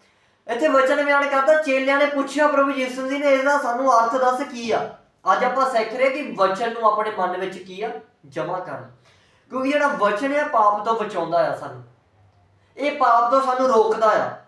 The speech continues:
ਅੱਜ ਵਚਨ ਦੁਆਰਾ ਲੋਕ ਬਚਾਏ ਜਾਂਦੇ ਆ, ਵਚਨ ਦੁਆਰਾ ਹੀ ਖੁਦਾਵੰਦ ਕਿਰਪਾ ਕਰਦਾ ਹੈ। ਪਰਮੇਸ਼ਵਰ ਵੀ ਇਹੀ ਇਜਾਜ਼ਤ ਕਰਦਾ ਕਿ ਤੁਸੀਂ ਮੇਰੇ ਵਚਨਾਂ ਦੇ ਵਿੱਚ ਕੀ ਆ? ਰਵੋ, ਮੇਰੇ ਹੁਕਮਨਾਮੇ ਦੇ ਵਿੱਚ ਕੀ? ਰਵੋ।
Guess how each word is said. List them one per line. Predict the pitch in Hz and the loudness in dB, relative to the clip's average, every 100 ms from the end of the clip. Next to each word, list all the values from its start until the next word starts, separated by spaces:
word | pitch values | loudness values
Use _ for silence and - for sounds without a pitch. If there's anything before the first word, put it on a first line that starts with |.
| - 233 | -4 -2
ਅੱਜ | 247 247 | 0 0
ਵਚਨ | 254 254 277 | 0 2 0
ਦੁਆਰਾ | 269 269 | 2 2
ਲੋਕ | 262 262 262 254 | 4 2 2 0
ਬਚਾਏ | - 202 202 | 0 0 2
ਜਾਂਦੇ | 208 208 202 | 0 -2 -2
ਆ, | 190 - - - | -6 -8 -14 -16
ਵਚਨ | 165 254 262 311 302 | 0 2 4 2 4
ਦੁਆਰਾ | 285 277 277 | 4 4 2
ਹੀ | 269 | 0
ਖੁਦਾਵੰਦ | - 247 240 240 254 | -4 0 2 2 2
ਕਿਰਪਾ | 254 220 214 208 185 | 0 0 2 2 2
ਕਰਦਾ | 175 147 | 0 -4
ਹੈ। | 123 - - _ _ _ _ | -8 -10 -20 _ _ _ _
ਪਰਮੇਸ਼ਵਰ | - 240 262 269 277 302 | -2 2 4 2 2 0
ਵੀ | 302 | 2
ਇਹੀ | 269 277 | 4 2
ਇਜਾਜ਼ਤ | 269 269 269 262 | 2 0 0 0
ਕਰਦਾ | 254 254 277 | 0 2 0
ਕਿ | 277 | 0
ਤੁਸੀਂ | 254 247 269 | -4 -6 -2
ਮੇਰੇ | 262 262 | 4 6
ਵਚਨਾਂ | 254 220 220 233 | 6 4 0 -2
ਦੇ | 233 | 0
ਵਿੱਚ | 220 220 | 0 -2
ਕੀ | 214 220 | -6 -4
ਆ? | 254 | -2
ਰਵੋ, | 214 175 190 - - _ _ _ 175 | 0 0 -2 -6 -12 _ _ _ -4
ਮੇਰੇ | 220 | -2
ਹੁਕਮਨਾਮੇ | - 240 240 233 220 208 233 | 0 -2 -4 0 2 2 0
ਦੇ | 226 | -2
ਵਿੱਚ | 214 | -4
ਕੀ? | - 247 | -6 -8
ਰਵੋ। | 226 165 160 - | -4 -4 -6 -12